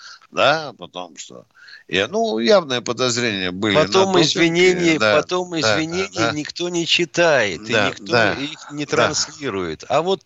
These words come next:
Speaker 2: вяканье, оно будет. Ну, оно уже легло на, на мозге.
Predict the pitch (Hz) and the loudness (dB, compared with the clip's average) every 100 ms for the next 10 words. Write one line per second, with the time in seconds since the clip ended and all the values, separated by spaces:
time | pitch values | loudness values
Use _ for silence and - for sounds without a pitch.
0 | - 143 165 233 - 131 95 85 - 120 | -10 -2 0 0 0 -2 0 0 2 0
1 | 196 226 170 170 143 139 - - 139 196 | -2 -4 -4 -4 -4 -8 -12 -12 -2 0
2 | 202 147 143 196 208 165 190 180 135 143 | 2 2 2 2 2 2 2 2 4 4
3 | 139 135 123 104 110 127 131 113 95 92 | 4 2 -2 -2 0 0 0 -4 -4 -10
4 | 101 | -14